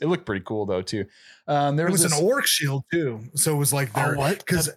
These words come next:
Speaker 1: oh, the
Speaker 2: it
Speaker 1: shield that he goes through lightning is?
Speaker 2: Yeah, yeah,
Speaker 1: Oh,
Speaker 2: yeah, 'cause
Speaker 1: really?
Speaker 2: it was, it was like a battle shield where it was like, yeah, it was,
Speaker 1: Oh,
Speaker 2: this,
Speaker 1: it was
Speaker 2: it had, like, a
Speaker 1: cool.
Speaker 2: hor-, a horn and, like, it was this big thing.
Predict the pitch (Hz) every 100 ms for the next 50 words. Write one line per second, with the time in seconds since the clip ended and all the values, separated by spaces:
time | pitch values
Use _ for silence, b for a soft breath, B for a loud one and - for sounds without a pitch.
0 | - 214 175 160 - 185 196 175 165 190
1 | 135 117 190 240 175 180 170 165 165 185
2 | 196 220 175 175 143 151 160 165 175 175
3 | 175 175 180 170 175 156 143 131 143 170
4 | 165 143 - 131 131 135 131 131 127 107
5 | 175 156 - 87 - - 117 107 170 180
6 | 170 147 127 - _ 160 170 160 147 143
7 | 165 175 170 143 135 131 131 117 131 131
8 | - 135 110 147 135